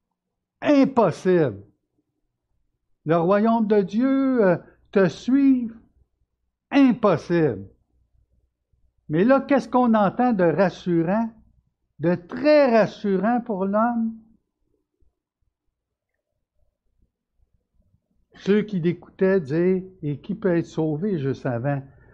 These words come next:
Eux autres ont compris, vous savez, là, pour un Juif, d'être riche, t'étais vraiment, t'avais clé en main pour le ciel.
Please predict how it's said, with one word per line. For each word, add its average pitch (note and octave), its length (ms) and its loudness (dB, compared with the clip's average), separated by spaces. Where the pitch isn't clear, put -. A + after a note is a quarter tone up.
Eux D#3+ 160 0
autres B3+ 260 0
ont E3+ 120 0
compris, F3+ 500 0
vous - 600 -20
savez, G3+ 340 0
là, A3 340 2
pour E3+ 220 0
un F#3 160 2
Juif, G3 420 0
d'être D3+ 340 2
riche, D#3+ 500 -4
t'étais D#3 380 0
vraiment, E3+ 420 -2
t'avais D#3 380 -2
clé F#3 340 0
en C#3+ 160 0
main D3 200 0
pour A#2+ 200 -6
le A2 140 -4
ciel. G#2+ 380 -10